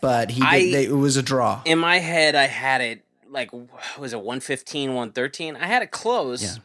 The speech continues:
Speaker 2: but it,
Speaker 1: Close.
Speaker 2: like, Golovkin, like, clearly won. I gave one of
Speaker 1: Yeah.
Speaker 2: those toss-up rounds. But, like,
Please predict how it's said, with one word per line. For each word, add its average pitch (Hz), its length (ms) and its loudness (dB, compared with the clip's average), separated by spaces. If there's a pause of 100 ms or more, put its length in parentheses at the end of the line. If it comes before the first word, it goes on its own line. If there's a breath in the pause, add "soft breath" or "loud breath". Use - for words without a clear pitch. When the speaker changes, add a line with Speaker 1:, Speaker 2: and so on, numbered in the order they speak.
Speaker 2:
but 135 160 0
it, 120 220 -6
Speaker 1:
Close. 113 180 -2
Speaker 2:
like, 107 320 -4 (140)
Golovkin, 123 580 -6
like, 107 260 -10 (640)
clearly 123 440 0
won. 104 400 -10 (400)
I 117 80 -6
gave 113 280 -6
one 113 160 -6
of 104 80 -8
Speaker 1:
Yeah. 104 140 -4
Speaker 2:
those - 320 -8 (120)
toss-up 117 460 -6
rounds. 101 280 -6 (380 soft breath)
But, 143 220 0
like, 123 320 -4